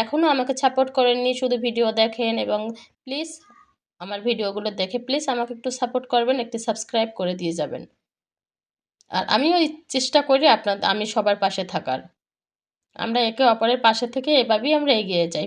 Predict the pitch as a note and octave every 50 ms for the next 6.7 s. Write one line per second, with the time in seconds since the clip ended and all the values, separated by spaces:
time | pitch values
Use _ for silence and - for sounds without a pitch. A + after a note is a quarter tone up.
0 | G3 - A#3+ A#3+ C4+ C#4 C4+ - - B3 A#3+ B3+ C4 C4 - - G#3+ G#3+ G#3 G#3+
1 | A3+ A3+ - A#3 A#3 - A#3 A3+ - - A#3 A3+ A#3 B3+ B3 A3 G#3+ A3 A#3 A3
2 | A#3 A#3 G#3 - - A3+ A#3+ D#4 E4 - _ _ _ _ _ _ _ _ _ _
3 | _ _ _ - - G3+ A#3+ A3+ A#3+ C4 C#4+ C#4 F4 E4+ D#4 D4+ D4+ D4 C#4 C#4+
4 | C4+ B3 A3+ C4 C4 C4 C4 C4+ C4 B3 A#3 A#3 A#3 A#3 A3+ A3+ A#3 A#3 B3 B3
5 | - B3 A3 B3+ C4 A3+ G3 G3+ G#3+ A3+ - - E4 D#4 C#4+ C4+ B3 B3+ C4 C4
6 | B3 A3+ A3+ A3 A#3 A#3+ - A#3+ A#3 A#3 A3+ A#3 A#3+